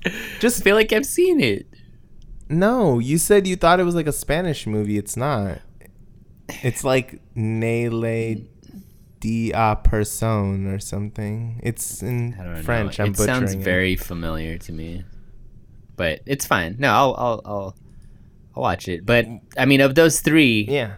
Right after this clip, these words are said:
Speaker 2: Almost Famous is the one
Speaker 1: Okay,
Speaker 2: that
Speaker 1: good.
Speaker 2: I, is definitely the top because
Speaker 1: I,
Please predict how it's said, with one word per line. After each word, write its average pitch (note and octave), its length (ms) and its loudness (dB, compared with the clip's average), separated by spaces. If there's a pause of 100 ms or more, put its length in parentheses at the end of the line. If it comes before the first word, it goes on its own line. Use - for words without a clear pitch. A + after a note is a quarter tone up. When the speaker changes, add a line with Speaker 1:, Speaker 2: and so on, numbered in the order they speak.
(200)
Speaker 2:
Almost C3 440 2
Famous A2 420 2
is F2+ 140 -6
the F#2+ 80 -2
one F#2 260 -2
Speaker 1:
Okay, E3+ 240 4
Speaker 2:
that D3 60 -6
Speaker 1:
good. B2 280 2
Speaker 2:
I, G2 240 -2 (120)
is G#2+ 180 -4
definitely G2+ 360 0
the E2+ 100 -4
top F2 260 -2
because A2 380 0
Speaker 1:
I, A#2 220 -2